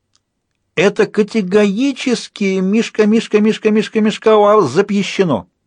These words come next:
Он порылся в игрушках, выбрал большой деревянный кирпич с изображением весёлого синего слоника и неловко метнул его в Ринпо. «Иногда ты позволяешь себе слишком много, метейщик!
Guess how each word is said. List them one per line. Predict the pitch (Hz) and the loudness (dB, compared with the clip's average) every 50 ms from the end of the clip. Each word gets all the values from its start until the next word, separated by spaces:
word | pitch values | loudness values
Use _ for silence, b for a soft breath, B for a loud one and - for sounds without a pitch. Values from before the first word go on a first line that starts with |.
| _ _ _ _ _ _ _ | _ _ _ _ _ _ _
Он | - 123 120 117 | -4 -4 -4 -2
порылся | - 123 113 110 95 - - 101 | -2 -2 -2 -2 -4 -4 -6 -6
в | 101 | -4
игрушках, | 104 139 165 - - - 127 - b b b b b b b b b b b b b b b _ | -2 -2 -4 -4 -4 -6 -8 -8 b b b b b b b b b b b b b b b _
выбрал | 95 98 135 151 127 127 123 117 110 | -4 -2 0 0 2 2 2 2 2
большой | 98 113 135 143 131 - - 151 131 104 | 2 0 -2 -2 -2 -2 -2 0 0 0
деревянный | 90 113 120 127 131 131 123 117 117 113 | 0 -2 -2 0 0 0 0 0 0 0
кирпич | - - 123 113 - - 131 110 - - - _ _ _ | -2 -2 -4 -4 -4 -6 -6 -6 -8 -12 -18 _ _ _
с | - - | -14 -10
изображением | 113 98 104 101 107 104 98 117 110 104 101 101 | -8 -6 -4 -2 -4 -2 -2 -4 -2 -2 -4 -4
весёлого | 98 107 - - 123 107 98 95 92 | -4 -6 -6 -4 -4 -2 -2 -4 -6
синего | - - 107 101 95 | -8 -8 -8 -8 -8
слоника | 95 - - 143 165 160 139 - - 92 b b b b b b b | -10 -8 -6 -6 -6 -6 -6 -6 -8 -8 b b b b b b b
и | - 117 113 | -6 -4 -2
неловко | 110 117 120 117 120 147 156 - - - | 0 2 2 2 2 0 0 0 -2 -2
метнул | 123 123 123 113 - 127 135 143 143 120 | -2 -2 -2 -2 -4 -6 -6 -4 -4 -4
его | 117 123 123 120 | -4 -2 -2 -2
в | 107 | -2
Ринпо. | 135 143 127 113 - 98 80 b b b b b b b b b _ _ _ _ _ _ _ _ _ _ _ _ _ _ _ _ _ _ _ | -2 -4 -4 -4 -6 -8 -10 b b b b b b b b b _ _ _ _ _ _ _ _ _ _ _ _ _ _ _ _ _ _ _
«Иногда | 147 165 175 180 190 185 196 190 262 254 | 0 2 2 2 2 0 0 0 0 -2
ты | 226 - - 202 | -2 -2 -4 -2
позволяешь | 202 208 185 165 185 202 240 277 302 294 240 - - | 0 0 -2 0 -2 0 0 0 0 -2 -2 -4 -6
себе | - 190 160 165 151 | -6 -4 -2 -2 -4
слишком | - - 196 254 285 - - - - 294 | -4 -4 -6 -6 -6 -8 -8 -6 -6 -4
много, | 311 302 302 269 190 127 95 107 104 | -2 0 2 2 2 2 0 -4 -6
метейщик! | 123 151 180 180 - - 196 190 180 143 - - - 98 - | -6 -6 -8 -8 -4 -2 0 0 0 -2 -4 -10 -14 -16 -20